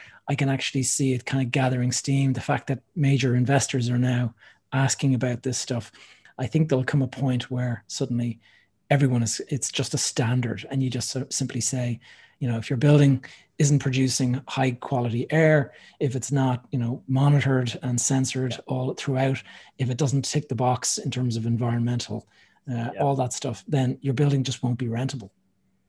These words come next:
Speaker 2: It, it, it won't be. Uh, and, and it's, uh, peop-, so we, uh, we're talking to,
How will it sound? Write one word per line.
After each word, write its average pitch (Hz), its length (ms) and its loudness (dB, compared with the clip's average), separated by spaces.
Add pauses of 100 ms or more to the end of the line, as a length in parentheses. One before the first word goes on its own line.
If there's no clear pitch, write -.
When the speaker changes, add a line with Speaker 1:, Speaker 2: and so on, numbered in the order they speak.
(180)
Speaker 2:
It, 135 180 -4
it, 147 180 -4
it 127 120 -2
won't 110 260 -2
be. 95 320 -4 (100)
Uh, 113 180 -2
and, 107 420 -2 (200)
and 110 180 -2
it's, - 360 -2 (760)
uh, 120 60 -6 (220)
peop-, 131 220 0 (380)
so 113 180 2
we, 127 520 4
uh, 107 340 -2 (1300)
we're 117 260 2
talking 113 520 0
to, 101 580 -2